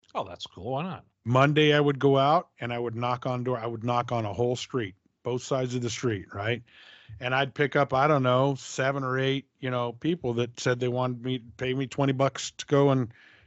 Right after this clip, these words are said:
Speaker 2: and paint the, uh, their address on the front of their house, right? So seven times twenty is what? That's a hundred and forty dollars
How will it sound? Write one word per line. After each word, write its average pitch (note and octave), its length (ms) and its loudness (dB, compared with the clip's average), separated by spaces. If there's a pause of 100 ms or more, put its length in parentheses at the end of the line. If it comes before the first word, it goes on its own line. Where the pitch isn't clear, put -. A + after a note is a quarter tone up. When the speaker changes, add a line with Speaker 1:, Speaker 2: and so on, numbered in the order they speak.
(140)
Speaker 2:
and B2 380 -6
paint C#3 280 -6
the, C3+ 320 -4
uh, B2 340 0 (500)
their B2+ 180 2
address B2+ 480 0
on A#2 100 -4
the A#2 80 -6
front B2+ 200 -6
of B2 60 -6
their B2 120 -4
house, C3+ 320 0
right? A#2+ 320 -4 (460)
So A#2+ 800 0
seven C3+ 440 -2
times C3 400 -2
twenty D#3 340 0
is A#2 140 -2
what? A#2+ 360 0 (800)
That's B2+ 180 0
a C#3+ 60 6
hundred C#3+ 300 4
and A#2+ 100 -2
forty C#3 280 4
dollars A#2 640 2